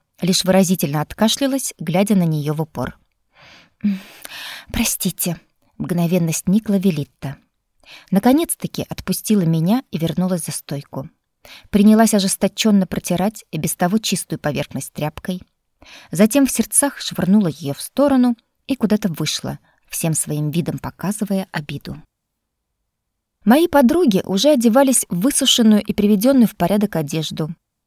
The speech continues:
С негромкими смешками рассредоточились по залу, готовясь к ужину. Диди и Марта скрылись на кухне, зазвенели там посудой.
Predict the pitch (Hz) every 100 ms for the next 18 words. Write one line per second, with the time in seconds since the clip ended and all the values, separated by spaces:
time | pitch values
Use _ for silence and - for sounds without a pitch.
0 | _ - - 170 175 165 160 160 165 170
1 | 180 - 233 233 151 - - - 196 226
2 | 214 247 302 - 151 - 160 151 202 233
3 | 196 190 190 202 - - 156 - 143 131
4 | - _ _ _ - _ - 190 175 190
5 | 180 240 247 202 - - 220 226 - 190
6 | - 226 - 233 226 - - 180 160 175
7 | 185 208 - 175 170 160 - 147 147 147